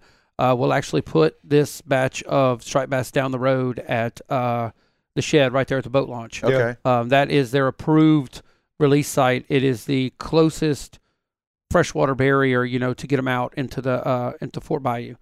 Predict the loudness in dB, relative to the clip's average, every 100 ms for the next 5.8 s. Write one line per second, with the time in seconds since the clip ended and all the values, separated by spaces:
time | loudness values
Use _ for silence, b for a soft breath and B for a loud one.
0 | B -18 -18 -4 -2 0 -2 -4 0 0
1 | -2 -8 -6 -6 -6 -4 -6 -6 -4 -4
2 | -4 -8 -4 -2 -2 -2 -2 0 2 2
3 | -2 -4 -6 -6 -8 -4 -4 -2 -4 -2
4 | -2 -4 -2 0 0 -2 -6 _ _ _
5 | -6 -4 -2 -4 -4 -4 -4 -8